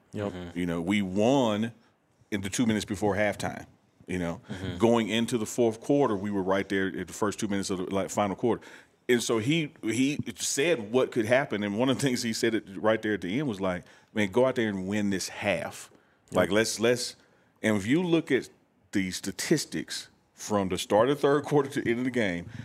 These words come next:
Speaker 3: had we just done a tenth of that in the first quarter or second quarter,
Speaker 2: Mm-hmm.
Speaker 3: man, we, we here with party favors.
Speaker 2: Um, halftime, just no sacks.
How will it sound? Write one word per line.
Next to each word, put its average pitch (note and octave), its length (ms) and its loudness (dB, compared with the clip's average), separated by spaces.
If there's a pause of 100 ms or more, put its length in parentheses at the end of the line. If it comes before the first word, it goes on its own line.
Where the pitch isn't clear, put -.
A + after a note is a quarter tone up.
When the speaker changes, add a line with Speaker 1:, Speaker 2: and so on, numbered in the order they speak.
(120)
Speaker 3:
had G#2 260 4
we D#3+ 180 2
just D3+ 320 0
done A#2 180 0
a F#2+ 80 -2
tenth - 420 0
of A2+ 100 -2
that F#2+ 140 0
in F#2 60 -6
the F#2 60 -2
first F2 280 -4
quarter - 280 -4
or F2+ 180 -2
second F2+ 320 -4
quarter, D2 380 -8
Speaker 2:
Mm-hmm. F#2 280 -10 (240)
Speaker 3:
man, F#2 340 2
we, G#2 220 2
we G#2 180 -2
here B2 120 2
with F2+ 100 -2
party B2+ 220 6
favors. - 460 -6 (440)
Speaker 2:
Um, G#2+ 480 4
halftime, A#2 680 2
just - 440 -2
no B2 240 4
sacks. - 840 -4